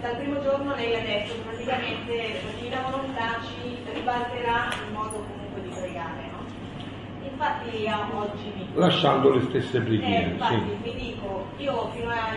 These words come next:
Speaker 1: ieri, eh, o anzi forse fino a stamattina, mi veniva da dire ogni volta per dire su di un'umiliazione, cioè, te la offro, Signore. Oppure appunto qualcuno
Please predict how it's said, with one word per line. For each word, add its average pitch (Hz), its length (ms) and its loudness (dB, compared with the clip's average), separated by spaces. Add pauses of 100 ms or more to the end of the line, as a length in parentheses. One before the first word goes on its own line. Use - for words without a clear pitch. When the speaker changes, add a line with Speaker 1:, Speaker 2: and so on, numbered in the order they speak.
Speaker 1:
ieri, 208 380 -2 (180)
eh, 185 400 -2
o 185 80 -4
anzi - 240 -6
forse 202 240 -8
fino 208 160 -8
a - 80 -6
stamattina, 233 540 -6 (100)
mi 214 140 -6
veniva 208 280 -6
da 202 220 -2
dire 202 240 -4
ogni 262 400 -2
volta 220 320 -2
per 208 160 -8
dire 208 160 -4
su - 160 -8
di 233 80 -8
un'umiliazione, 233 920 -4 (140)
cioè, 208 80 -8 (100)
te - 60 -8
la 220 140 4 (100)
offro, - 240 -4
Signore. - 520 -8 (800)
Oppure 202 920 0
appunto 190 320 -6
qualcuno 202 380 -6